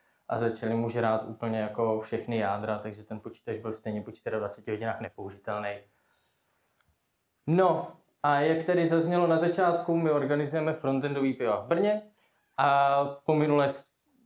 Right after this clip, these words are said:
zkušenosti, kdy vás tam přišlo fakt jako hodně, tak jsme změnili prostory. Bude to osmnáctého března v osmnáct hodin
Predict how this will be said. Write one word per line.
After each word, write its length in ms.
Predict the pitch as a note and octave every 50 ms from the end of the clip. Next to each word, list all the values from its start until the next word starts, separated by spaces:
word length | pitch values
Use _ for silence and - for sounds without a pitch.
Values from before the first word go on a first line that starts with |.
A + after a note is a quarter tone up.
| _ _
zkušenosti, 640 | - _ - C3 C3 - E3 D#3 D#3 D#3 - D3
kdy 120 | C3+ C3 B2+
vás 200 | A#2+ A#2 A#2 -
tam 160 | C3 B2 A#2+
přišlo 280 | - - A#2+ - B2 A2+
fakt 360 | - - B2 A2 - - - _
jako 340 | - A2 - - A#2 A2 - -
hodně, 640 | G#2+ G#2 A2+ A#2 A2+ A#2+ A#2+ B2+ C#3+ E3 E3 - - _ _ _ _ _ _ _
tak 160 | B2 A#2 A#2
jsme 240 | - - C3 B2 A#2
změnili 460 | A#2+ B2 B2 B2 B2 B2 B2 A#2+ A#2
prostory. 520 | A#2+ - C3 C3+ C3+ - - F#3+ F3 F3+
Bude 240 | F3 D3 C#3+ C3+ C3
to 160 | - C3 C3
osmnáctého 680 | C3+ C#3+ - - E3 D3+ D3 C#3+ C#3 C#3 - C#3+ C3+ C3+
března 320 | C3+ C3+ C3+ C3 C3+ B2+
v 100 | B2+ -
osmnáct 440 | A#2+ - - B2+ A#2 G#2+ G#2+ G#2 G#2+
hodin 300 | B2 D3+ D#3 F3+ F#3 F3+